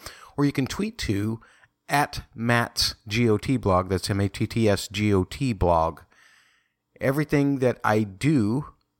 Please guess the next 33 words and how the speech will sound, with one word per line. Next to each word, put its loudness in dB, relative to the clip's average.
in -2
regards 0
to -4
podcasting, 0
or 2
have 0
done 0
in 2
the 2
past 2
in -2
regards 0
to -6
podcasting, -2
can 2
be 0
found 2
at 2
mattsaudioblog -2
dot 0
com. 0
One -2
last -4
time, 2
that's -2
M 0
A 2
T 0
T 0
S -2
audioblog 2
dot 0
com. 0